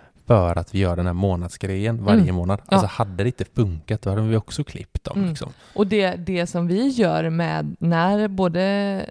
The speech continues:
Speaker 2: Norwegian-fakturan kommer och Amex-fakturan, kommer, det är ju att verkligen lusläsa. Alltså då menar vi verkligen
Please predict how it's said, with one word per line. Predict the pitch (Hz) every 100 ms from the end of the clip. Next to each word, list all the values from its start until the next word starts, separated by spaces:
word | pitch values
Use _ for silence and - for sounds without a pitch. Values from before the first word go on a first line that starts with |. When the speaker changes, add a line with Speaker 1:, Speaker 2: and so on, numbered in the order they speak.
| -
Speaker 2:
Norwegian-fakturan | 196 196 190 190 170 160 160 151 170 170 180
kommer | 202 196 208
och | 220 208 -
Amex-fakturan, | 196 160 - 156 - 160 143 165 - - - _ -
kommer, | 165 147 180 180 202 - _
det | 170
är | 180
ju | 202
att | 165
verkligen | 156 156 151 143 156 170
lusläsa. | 180 151 139 - 151 - 160 180 175
Alltså | - 156
då | 165
menar | 175 185 190 160 151
vi | 151
verkligen | 156 160 160 - 143